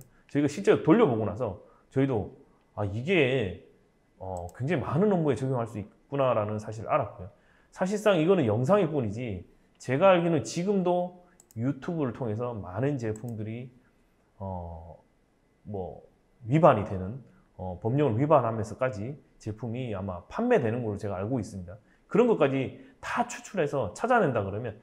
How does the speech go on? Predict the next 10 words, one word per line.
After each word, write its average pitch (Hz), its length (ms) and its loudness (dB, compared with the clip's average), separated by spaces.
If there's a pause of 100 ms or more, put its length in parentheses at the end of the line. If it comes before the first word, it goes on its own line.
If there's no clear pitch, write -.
(140)
사실상 170 320 -4
힘들다고 254 540 0
봐야 90 180 -8
돼요. - 120 -18 (540)
어, 92 480 -8
또 240 120 0
관련 208 240 12
영상 208 280 6
중에 139 100 0
하나입니다. 123 460 -2